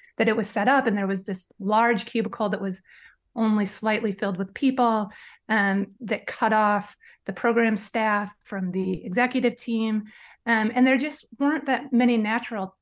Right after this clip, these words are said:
touch points. We had a boardroom, but the boardroom was very formal. And, and so you, you didn't really have meetings there. And so then people ended up meeting in their offices when they did have meetings. And there wasn't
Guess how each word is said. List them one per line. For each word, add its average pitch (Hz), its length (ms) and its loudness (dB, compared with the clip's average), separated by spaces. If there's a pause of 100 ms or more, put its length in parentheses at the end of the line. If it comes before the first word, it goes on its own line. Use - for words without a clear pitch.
(140)
touch - 320 -10
points. 285 240 0
We 240 80 4
had 196 100 2
a 190 120 -2
boardroom, 262 500 4
but 208 60 4
the 190 80 -2
boardroom 226 320 2
was 208 120 0
very 214 200 -2
formal. 233 640 0
And, 196 320 -6
and 196 160 -4
so 208 160 -4
you, 202 240 -2 (140)
you 226 100 -2
didn't 262 160 4
really 226 160 2
have 185 140 -2
meetings 247 400 4
there. 247 160 2
And 226 120 0
so 220 80 -6
then 233 120 0
people 269 220 -2
ended 247 180 0
up 220 100 -6
meeting 220 260 -2
in 196 120 -4
their 190 240 -6 (560)
offices 247 480 -2
when 196 120 -2
they 196 100 -4
did 277 160 -2
have 247 160 2
meetings. 190 600 -4 (200)
And 240 120 4
there 233 80 6
wasn't 233 320 2